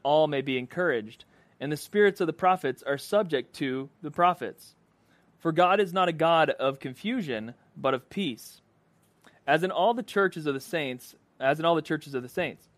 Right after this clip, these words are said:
the women should keep silent in the churches, for they are not permitted to speak, but should be in submission, as the law, law also says. If there is anything they desire to learn, let them ask their husbands at home,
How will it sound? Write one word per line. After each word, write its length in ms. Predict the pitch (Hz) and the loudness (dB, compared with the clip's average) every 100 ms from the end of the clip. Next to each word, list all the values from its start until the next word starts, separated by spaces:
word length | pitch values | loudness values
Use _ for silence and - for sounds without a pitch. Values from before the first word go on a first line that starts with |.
| _ _ _ - _ _ | _ _ _ -20 _ _
the 80 | 151 | 2
women 300 | 185 240 208 | 2 2 -2
should 240 | - 151 | -4 -6
keep 220 | - 185 | -4 -8
silent 460 | 160 - 165 185 185 | -6 -2 0 0 -4
in 100 | 160 | -6
the 60 | 165 | -8
churches, 680 | - 147 135 117 127 147 - _ _ _ | -2 0 0 -4 -6 -10 -20 _ _ _
for 140 | - 156 | -4 2
they 140 | 165 | 6
are 100 | 160 | 6
not 200 | 165 196 | 4 0
permitted 420 | - 175 202 175 | -2 -2 0 0
to 120 | 165 139 | -2 -12
speak, 600 | - - 143 - - _ - | -10 -6 -4 -6 -16 _ -2
but 180 | 151 | -2
should 180 | 147 180 | 0 -2
be 120 | 165 | 0
in 100 | 165 | -2
submission, 540 | 156 151 170 185 151 131 | -4 -6 -6 -4 -6 -4
as 140 | 131 | -4
the 100 | 131 | -2
law, 220 | 139 139 135 - | 2 2 0 -10
law 260 | - 147 143 | -4 0 2
also 260 | 131 131 123 | 0 -2 -10
says. 520 | - 147 113 104 _ _ _ _ _ _ | -2 0 0 -4 _ _ _ _ _ _
If 160 | 147 151 | -2 2
there 100 | 180 | 2
is 120 | 160 | 0
anything 420 | 165 240 220 185 | -4 -4 -2 0
they 100 | 160 | 0
desire 360 | 151 143 147 156 | 0 2 2 2
to 120 | 175 | -2
learn, 400 | 143 127 120 127 | -2 -2 -4 -4
let 180 | 139 147 | -4 -2
them 160 | 160 - | -6 -4
ask 340 | 151 165 - | -4 -4 -6
their 140 | 175 | -6
husbands 420 | 156 147 135 135 120 | -2 -2 -4 -8 -10
at 100 | - | -8
home, 420 | 190 156 117 | -4 -4 -6